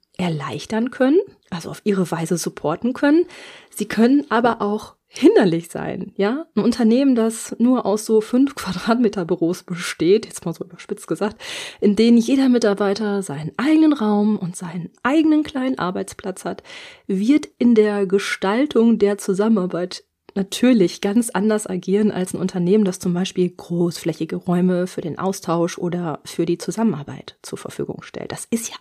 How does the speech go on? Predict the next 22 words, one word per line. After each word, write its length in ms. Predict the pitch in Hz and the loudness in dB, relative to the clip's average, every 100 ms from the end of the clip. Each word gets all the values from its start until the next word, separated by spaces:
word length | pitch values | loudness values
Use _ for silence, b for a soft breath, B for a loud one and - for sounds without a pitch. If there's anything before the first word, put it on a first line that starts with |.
| - | -6
eigentlich 360 | 220 202 196 - | -4 -2 -4 -6
ganz 300 | - 196 - | -8 -8 -6
klar. 380 | - 180 156 185 B B B B B | -2 -2 -2 -8 B B B B B
Ich 220 | - - | -12 -10
finde 380 | - 269 415 427 | -2 4 4 2
aber, 380 | 196 202 214 233 | -2 0 0 0
wir 120 | 226 | -2
vergessen 640 | 226 214 - 226 - 320 220 | -4 -10 -8 -10 -4 2 2
das 200 | 185 - | 0 -2
ganz 280 | 185 185 | -2 -2
häufig 540 | - 170 180 180 220 - | -2 -2 -2 0 0 2
und 240 | 202 208 | 0 0
berücksichtigen 760 | 202 190 349 - 311 - 208 190 | -2 4 2 4 -2 2 0 2
das 180 | 196 - | 0 0
nicht 140 | 226 | 2
immer 140 | 233 | 4
unbedingt 420 | 220 240 226 240 233 | 4 2 2 0 0
in 60 | |
unseren 380 | - 226 226 226 | 0 0 0 -2
Team- 220 | - 240 | 2 2
und 140 | 233 - | 2 0
Organisationsentwicklungsprozessen. 1900 | 214 226 220 208 - 330 392 185 - - - - - - - - - - | 0 0 0 -2 2 6 6 6 -4 -8 -10 -12 -18 -14 -12 -10 -8 -10